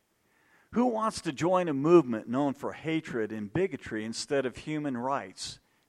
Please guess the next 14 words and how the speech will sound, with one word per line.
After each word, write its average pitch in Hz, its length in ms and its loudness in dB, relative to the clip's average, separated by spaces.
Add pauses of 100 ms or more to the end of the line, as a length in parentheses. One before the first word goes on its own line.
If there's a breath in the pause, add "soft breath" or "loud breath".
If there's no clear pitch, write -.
and 123 160 -6
consent?" 120 720 -10 (1300 soft breath)
And 151 160 -4
yet 208 260 -2
that's 190 280 4
exactly 143 800 -2
how 135 140 2
Christianity 156 880 -4
comes 156 360 -6
al-, 127 160 -10 (300)
across 143 460 -4
to 135 120 -8
many 160 320 -2
today 131 480 0